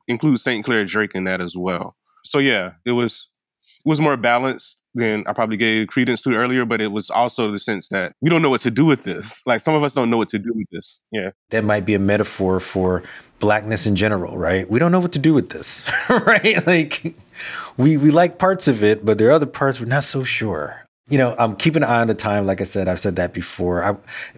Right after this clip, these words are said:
Speaker 2: man, we can go on and on and on. Before I get to the final two sections of the show, there's a piece of the book where you also talk about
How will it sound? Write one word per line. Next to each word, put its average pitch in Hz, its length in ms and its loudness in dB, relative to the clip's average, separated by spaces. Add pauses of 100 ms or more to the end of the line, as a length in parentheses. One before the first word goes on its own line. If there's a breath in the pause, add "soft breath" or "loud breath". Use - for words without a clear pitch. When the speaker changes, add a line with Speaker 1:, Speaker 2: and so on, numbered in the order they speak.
(160)
Speaker 2:
man, 120 260 2
we 127 100 4
can 135 200 0
go 104 320 0 (140)
on 104 280 2
and 95 200 -2
on 95 220 0
and 90 120 -4
on. 90 300 -4 (260)
Before 143 320 2
I 139 40 4
get 131 140 0
to - 80 -2
the 110 60 -2
final 101 300 0
two 98 160 -4
sections 95 360 -4
of 92 60 -4
the 92 60 -2
show, 85 460 -2 (560 loud breath)
there's 117 180 0
a 113 60 -2 (260)
piece 147 300 0
of 143 60 0
the 127 80 -2
book 101 400 -2
where 101 80 2
you 98 180 -2
also 104 300 0
talk 98 340 -4
about 92 420 -2